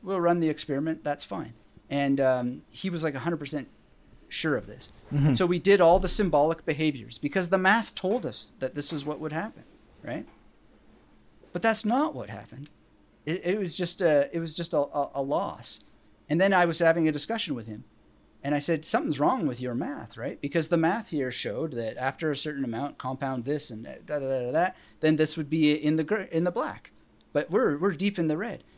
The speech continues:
Speaker 1: And he defended the math like crazy. And he then, you know, started to, started to show me. He said, "Just sh-, just let me show you." And he got a piece of paper and he wrote out the formulas, right? Now, what I'm saying is,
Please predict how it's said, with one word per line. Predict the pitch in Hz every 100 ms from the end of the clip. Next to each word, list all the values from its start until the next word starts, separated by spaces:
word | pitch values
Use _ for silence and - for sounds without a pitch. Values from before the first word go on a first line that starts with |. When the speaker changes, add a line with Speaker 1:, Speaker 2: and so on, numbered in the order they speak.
| -
Speaker 1:
And | 170
he | 175 - 285 277 277 -
defended | 160 - 214 240 240
the | 196
math | 135 175 233 -
like | 135 -
crazy. | - 202 120 117 123 208 - - -
And | 147 143
he | 208 214
then, | 190 185 175 - - - -
you | 147
know, | 143 156 175 - _
started | - - 175 185
to, | - 175 135 - _ _ _ _ _ -
started | - 220 240
to | -
show | - - 214
me. | 160
He | 101
said, | 170 190
"Just | 254 -
sh-, | - 240
just | 175 240 -
let | 247
me | 208
show | - 269
you." | 147 - - -
And | 165
he |
got | 170 185
a | 180
piece | 208 196
of | -
paper | 143 - 214 - _ -
and | - 151
he | 175
wrote | 147 170 196
out | 175 -
the |
formulas, | - 180 180 117 123 - - -
right? | 123 247 - _ - _ -
Now, | 156
what | 185
I'm | 226 269
saying | - 160 120 117
is, | 110 117